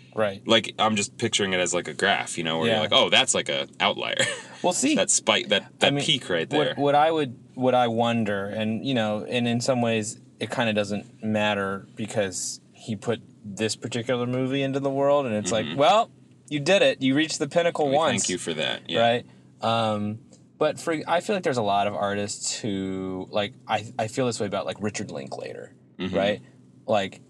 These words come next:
Speaker 1: very rarely does Linklater's film work, like, intersect with the zeitgeist in a way that everybody's like, "Oh my gosh, like, what an amazing
Speaker 2: Mm-hmm.
Speaker 1: work."
Speaker 2: Right.
Speaker 1: You know?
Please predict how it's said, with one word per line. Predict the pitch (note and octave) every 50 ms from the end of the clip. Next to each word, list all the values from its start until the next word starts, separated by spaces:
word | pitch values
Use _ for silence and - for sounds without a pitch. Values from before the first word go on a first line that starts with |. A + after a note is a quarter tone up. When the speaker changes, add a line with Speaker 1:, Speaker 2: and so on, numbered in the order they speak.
| - _ _ _ _ -
Speaker 1:
very | - B2 A#2 C#3 D3 E3 F3 E3+ D#3+ D3
rarely | B2 A2 G#2 G#2 G2+ G2+ G2+ G2+ G2+ G2+ G2 F2+ D2+ B1+ A#1+ A#1+ - - - - - -
does | - G#2+ F#2 F#2+
Linklater's | G2 G2+ G2+ G#2 G#2 - - G2+ F#2+ F#2 F#2+ F2+ F#2 F#2 F#2 F#2 F#2 F2+ - - - - - - - - - _ - - - -
film | - A2 G2+ G2 G2+ G2+ G2+
work, | G#2 G2+ G2+ F2+ - - - - -
like, | - G#2+ F#2+ F2 E2+ - - - - - - - -
intersect | C3 C3 B2 - C3+ A#2 A2 - - - F#2+ F#2+ - - -
with | G2 E2 - -
the | A2 G2+
zeitgeist | F2+ - F#2 F2+ F#2 - - G#2+ G#2 G2+ G2+ G#2 - - - - - - - _ _ - _ -
in | - A#2 A2
a | G#2+
way | G2+ G2 G2+ G2+ G2+ G2
that | G2 - -
everybody's | A2 G#2+ G#2+ G#2 G#2 G2 F#2+ -
like, | F2 - - - -
"Oh | F#3+ G#3+
my | - - -
gosh, | - - D#3 E3 C3+ A2 - - -
like, | A2 G#2 -
what | E3 F3+
an | F3 C3
amazing | A2 G#2 G#2 G#2 A2 A2+ A#2 B2 C3+ C#3+ C#3 B2+ A#2 A2 G2+ F#2+ F#2 F#2 F#2 G2 G#2 -
Speaker 2:
Mm-hmm. | - - - - A2+ - G#2
Speaker 1:
work." | A#2 D3 D3 A#2 - - - - - - - -
Speaker 2:
Right. | D#2+ D2+ C#2+ C2 - A2+
Speaker 1:
You | A2+
know? | A2 G#2+ G#2+ A2 A#2